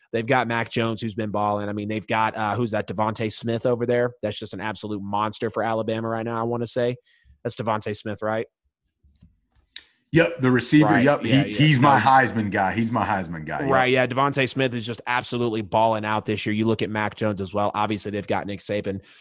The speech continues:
Speaker 1: But Florida, man, Florida's been playing good football this year. It kinda feels like they're getting back to the early two thousand and tens kinda status, always being able to hang up there with Auburn and,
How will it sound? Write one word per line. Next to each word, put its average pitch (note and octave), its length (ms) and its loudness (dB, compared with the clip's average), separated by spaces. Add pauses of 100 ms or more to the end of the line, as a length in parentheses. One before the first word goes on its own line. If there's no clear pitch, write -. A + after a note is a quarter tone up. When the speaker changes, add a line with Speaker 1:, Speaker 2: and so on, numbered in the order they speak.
Speaker 1:
But C#3 220 2
Florida, F3 420 6
man, A#2+ 320 0
Florida's E3+ 400 2
been G#3 120 -2
playing E3+ 340 4
good C#3+ 200 2
football E3 360 4
this E3+ 160 -2
year. E3+ 100 6
It D#3 80 4
kinda D3 260 0
feels E3+ 240 2
like D#3+ 140 4
they're D3 100 2
getting C#3 240 4
back A#2 260 2
to C3 100 2
the A2+ 280 4 (320)
early C#3+ 240 6
two D3 200 -2
thousand C#3 340 6
and C#3 140 2
tens C#3 280 2
kinda C3+ 220 -2
status, B2+ 460 0
always B2 240 4
being A#2+ 180 -2
able A#2+ 160 0
to A#2 60 0
hang A#2 200 -2
up A2+ 120 -2
there A#2 160 2
with A#2 100 2
Auburn A2 480 0
and, G#2+ 160 -8